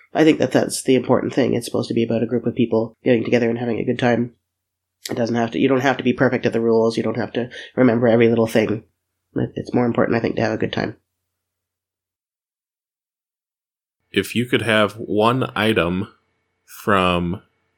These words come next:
Speaker 2: a game that you've played in the past, regardless of cost or whether it would actually be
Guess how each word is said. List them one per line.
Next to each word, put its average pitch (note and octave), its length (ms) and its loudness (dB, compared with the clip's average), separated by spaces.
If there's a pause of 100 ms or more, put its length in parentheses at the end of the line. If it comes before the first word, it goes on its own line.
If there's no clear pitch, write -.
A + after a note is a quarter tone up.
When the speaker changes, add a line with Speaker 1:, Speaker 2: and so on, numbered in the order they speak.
(760)
Speaker 2:
a F2+ 260 2
game F#2+ 340 0
that F#2 220 -4
you've F2 240 -8
played F2+ 240 -2
in F2 140 -4
the F2 100 -6
past, F2 640 -6 (880)
regardless G2+ 720 0
of F2+ 260 0
cost F2+ 560 -4 (220)
or F#2 460 2
whether F2+ 400 0
it F2 160 -2
would E2 200 -4
actually E2+ 480 -6
be F2 360 -8